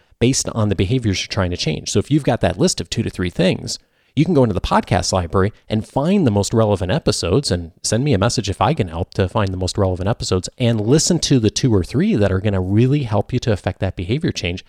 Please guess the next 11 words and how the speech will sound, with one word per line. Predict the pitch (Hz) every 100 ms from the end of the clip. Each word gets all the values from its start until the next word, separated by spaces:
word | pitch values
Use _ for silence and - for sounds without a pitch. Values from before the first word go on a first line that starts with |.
| _ _
and | 113 113
focus | - - 143 185 101 95 - _ _ -
there. | 90 110 - - - - _ _ _ _
That | 98 139 147
will | 123
help | - 156 -
you | 110 107
to | - - 117 104 104 _
really | 113 127 131
get | 104 107 110 - - _ _
ideas | 107 90 135 135 117